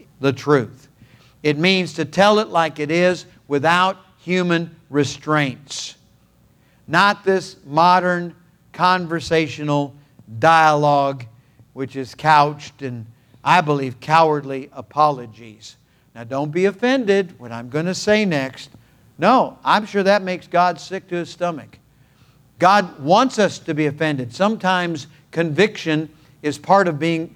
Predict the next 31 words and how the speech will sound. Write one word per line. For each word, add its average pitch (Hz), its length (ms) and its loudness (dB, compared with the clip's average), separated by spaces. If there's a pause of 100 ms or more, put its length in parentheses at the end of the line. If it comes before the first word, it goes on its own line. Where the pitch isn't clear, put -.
(100)
and 143 160 -10
offended 165 500 -2
is 147 160 -12 (360)
part 156 220 4
of 135 180 -4 (140)
conviction. 185 640 -2
I 135 120 -2
believe 175 400 0
that. 135 220 0 (320)
We 165 120 0
need 185 280 2
to 196 80 2
be 202 160 -2
bold. 180 560 2 (320)
We 147 100 -4
need 160 160 0
to 143 100 -2
speak 202 600 -2
the 175 100 -2
truth 196 420 0
in 185 100 -4
love. 185 340 0 (120)
Ephesians 147 440 -8
chapter 156 400 -4
four, 160 300 0
verse 143 220 -10
fifteen. 156 560 -8 (360)
Bible 214 540 4 (240)
preaching 160 640 -2 (120)
is 127 160 -12
needed 170 500 -2